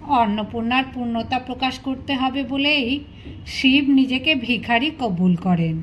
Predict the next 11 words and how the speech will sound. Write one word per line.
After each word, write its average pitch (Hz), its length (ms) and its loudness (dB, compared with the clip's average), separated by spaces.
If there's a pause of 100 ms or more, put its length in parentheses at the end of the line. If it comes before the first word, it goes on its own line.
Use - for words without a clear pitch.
(500)
একটুও 269 640 -2
লজ্জা 185 500 2
নেই। 165 260 2 (1400)
তাহলে 294 640 4 (600)
পরিচয়টা 277 640 4
আরও 269 140 2
একটু 277 260 -2
স্পষ্ট 262 480 0
করো। 277 400 0 (1040)
জানা 196 460 4
ঘর, 190 380 2